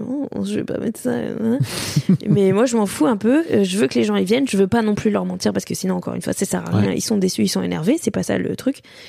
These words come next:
Speaker 1: Mais il faut réfléchir à comment on les fait venir aussi. Donc, j'essaye régulièrement de changer les trucs. Je reposte aussi les anciennes vidéos. Ça les, ça les rebooste un peu dans l'on-, l'onglet communauté et avec les nouveaux titres ou pas, euh,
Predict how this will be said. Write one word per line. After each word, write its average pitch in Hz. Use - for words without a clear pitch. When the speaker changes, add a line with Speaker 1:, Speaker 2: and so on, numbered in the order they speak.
Speaker 1:
Mais 214
il 226
faut -
réfléchir 202
à 208
comment 208
on 220
les 196
fait 185
venir 202
aussi. -
Donc, 226
j'essaye 208
régulièrement 196
de 214
changer 202
les 190
trucs. 262
Je 202
reposte 214
aussi 233
les 220
anciennes 208
vidéos. 202
Ça 254
les, 190
ça -
les 196
rebooste 208
un 202
peu 254
dans 226
l'on-, 185
l'onglet 202
communauté 202
et 196
avec 175
les 214
nouveaux 196
titres -
ou 208
pas, 202
euh, 175